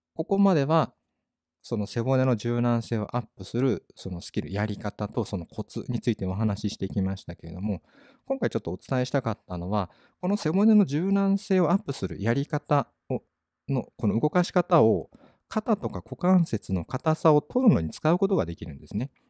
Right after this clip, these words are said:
なので、その一例をちょっと簡単にお話しします。まず、肩の硬さを取りたいなっていう場合は、このキャットアンドカウの動きを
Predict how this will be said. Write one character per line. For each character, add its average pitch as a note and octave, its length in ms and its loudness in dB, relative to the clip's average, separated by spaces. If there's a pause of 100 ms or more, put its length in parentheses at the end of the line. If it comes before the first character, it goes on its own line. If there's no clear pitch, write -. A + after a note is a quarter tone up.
(160)
な F3+ 120 -2
の D3+ 100 0
で、 C3+ 100 2
そ D#3 100 -2
の D3 100 0
一 C3 220 -2
例 A3+ 120 4
を G#3+ 80 2
ち - 60 -6
ょ F#3 40 0
っ - 20 -20
と G2+ 100 -14
簡 A#2 240 0
単 A2+ 180 0
に G2 180 -2
お G2+ 60 -6
話 F2+ 360 -4
し - 60 -12
し D2+ 60 -16
ま D#2 160 -18
す。 - 120 -20 (680)
ま G#3 120 2
ず、 E3 340 2 (440)
肩 B3+ 280 2
の F2+ 120 0
硬 - 320 0
さ D#3+ 180 4
を D#3 80 4
取 D3+ 220 0
り D#3 40 -8
た D3 180 0
い A2+ 60 4
な A#2 180 2
っ - 60 -14 (180)
て F#2 80 -6
い E2+ 40 -4
う D#2+ 40 -6
場 F2 180 -4
合 E2+ 160 -6
は、 G#2 240 -2 (920)
こ F3 100 -2
の E3 100 0
キ - 100 -6
ャ E3+ 60 2
ッ - 100 -8
ト G#3+ 100 0
ア A3 60 6
ン G#3+ 60 4
ド G#3+ 100 2
カ A3+ 140 2
ウ G#3 80 8
の G2+ 200 2
動 G#2+ 120 0
き G#2 200 -2
を G#2 240 0